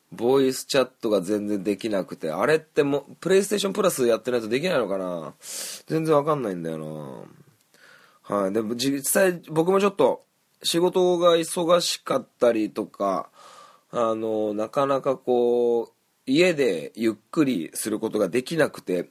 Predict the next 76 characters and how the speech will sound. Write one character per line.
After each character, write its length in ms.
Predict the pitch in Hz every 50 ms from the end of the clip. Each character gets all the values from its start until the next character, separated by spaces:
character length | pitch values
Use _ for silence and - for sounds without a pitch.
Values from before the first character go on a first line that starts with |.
| _
モ 260 | - 131 139 143 147 147
ン 20 |
ハ 120 | 143 139
ン 100 | 131 135
全 220 | 135 156 165 170 170
然 120 | 170 165
で 120 | 160 165 160
き 80 | -
て 100 | - 117
な 80 | 107 101
か 100 | 98 92
っ 60 | -
た 80 | - 82
ん 40 |
で、 60 | 92 113
今 160 | - 110 214
日 40 | 170
久 180 | - - - 208
し 120 | - 226
ぶ 80 | 214 220
り 60 | 214
に 40 | 202
ち 80 | 214
ょ 20 | 202
っ 40 |
と 160 | - 123 101 92
や 120 | 92 95
り 60 | 98
ま 120 | 95 95 95
し 40 |
た 80 | - 82
け 60 | 69
ど 100 | 64 67
ね。 280 | 69 73 85 80 - - _ _ _ _ _ _
は 260 | - - 98 92 87
い。 120 | 69 58 - _ _ _ _ _ _ _ _ _ _ _ _ _ - - - - - - - - - - - - - -
い 60 | -
や 140 | 110 110 110
い 100 | 101 92
や 80 | 92 90
い 100 | 87 85
や、 140 | 82 78
ま 100 | 78 90
あ、 20 | 95
そ 120 | - 120 117
ん 60 | 113
な 100 | 110 104
感 200 | - 107 110 104
じ 100 | 95 90
で 100 | 92 95
す 180 | 85 - - 82
わ、 120 | 71 62
モ 140 | 65 76 73
ン 100 | 71 69
ハ 200 | 67 - - 73
ン 140 | 71 69 71
ね。 260 | 73 76 76 71 64 57 50 50 - - _ _ _ _ _ _ -
う 40 |
ん。 460 | 78 76 73 71 67 62 52 - - - _ _ _ - - - - - - - - - - - - - - - - _ _ _ _ _
は 220 | - - 135 139 127
い。 120 | - - _ _ _ _ _ _ _ _ -
あ 80 | 123
り 60 | 135
が 40 | 135
と 0 |
う 20 | 120
ご 20 |
ざ 60 | 117
い 40 | 113
ま 120 | 113 110
す。 420 | 101 - 92 90 85 82 85 82 - _ -
続 320 | - - 175 170 190 196 190
き 140 | - 196
ま 140 | 170 165 160
し 140 | 147 - -
て、 320 | - - - 78 - -